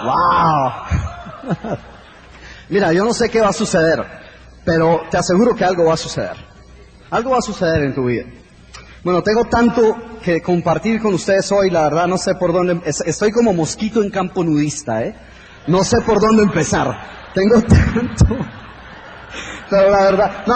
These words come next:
no, sí sé por dónde empezar. Vamos a, a retomar, vamos a retomar un poquito lo que hicimos ayer.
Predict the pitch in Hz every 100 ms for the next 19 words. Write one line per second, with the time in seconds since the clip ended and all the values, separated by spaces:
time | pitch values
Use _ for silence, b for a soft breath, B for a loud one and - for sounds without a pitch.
0 | 247 226 196 240 262 190 190 190 190 202
1 | 165 147 170 - - - 214 277 294 269
2 | 202 - - - - 208 220 226 - 240
3 | 220 277 240 196 190 - - - - -
4 | - - - - - - - - - -
5 | - - - - - - 180 262 277 214
6 | 202 214 202 226 220 202 226 226 240 214
7 | 185 160 - 196 196 180 156 151